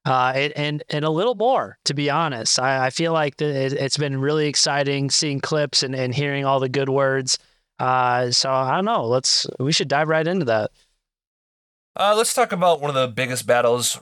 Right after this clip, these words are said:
Speaker 2: right off the bat was, uh, Broderick Jones against Dan Moore. You know, if you listen to Steelers podcasts, you know that the market is very saturated. There's Steelers podcasts everywhere, a lot more that are interesting than ours,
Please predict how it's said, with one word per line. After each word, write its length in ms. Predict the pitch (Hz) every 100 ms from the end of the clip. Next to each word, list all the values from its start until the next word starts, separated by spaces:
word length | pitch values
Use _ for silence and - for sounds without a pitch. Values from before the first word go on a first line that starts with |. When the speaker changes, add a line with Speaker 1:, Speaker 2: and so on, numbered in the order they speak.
| 107
Speaker 2:
right 240 | 123 131
off 320 | 110 110 107
the 120 | - 95
bat 720 | - 135 151 170 170 - 135 113
was, 840 | 117 113 110 110 104 101 - - -
uh, 320 | 87 107 104 101
Broderick 420 | 110 117 123 110
Jones 880 | 104 117 127 135 160 202 - - - _ _ _ _ _
against 840 | 135 113 110 101 95 - - - 107
Dan 300 | 104 98 101
Moore. 420 | 95 107 151 226 _ _ _ _ _ _
You 100 | 160
know, 320 | 175 175 175 - _ _ _ _
if 220 | 160 170
you 240 | 190 220 220
listen 260 | 226 233
to 60 | 175
Steelers 340 | - 156 135
podcasts, 720 | - 123 113 113 120 113 -
you 80 | 139
know 160 | 139 135
that 120 | 120
the 80 | 113
market 400 | 113 113 127 95
is 180 | 107 98
very 260 | 107 101
saturated. 600 | 101 101 92 - 92 98
There's 220 | 107 147
Steelers 280 | - 196 165
podcasts 520 | - 120 117 139 143
everywhere, 540 | - 190 202 110 82 - - -
a 80 | -
lot 240 | 165 226 160
more 320 | 156 147 156
that 80 | 139
are 60 |
interesting 420 | 131 127 - 147
than 120 | 139 151
ours, 380 | 180 90 -